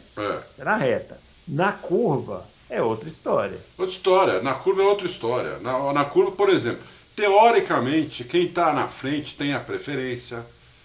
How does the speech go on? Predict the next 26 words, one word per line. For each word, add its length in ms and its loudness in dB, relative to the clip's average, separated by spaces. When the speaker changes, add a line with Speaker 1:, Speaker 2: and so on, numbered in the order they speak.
Speaker 1:
Na, 180 -6
na 100 -2
freada, 540 2
quem 240 -4
tá 140 -2
na 100 -2
frente 380 -6
tem 100 -8
a 80 -8
preferência. 580 -10
Mas 220 2
se 80 2
é 40 6
o 80 4
cara 220 4
que, 200 -4
se 120 -8
o 40 -8
cara 200 0
que 100 -6
tá 80 -4
na 100 2
frente 280 -4
tá 160 0
por 180 -6
fora, 580 2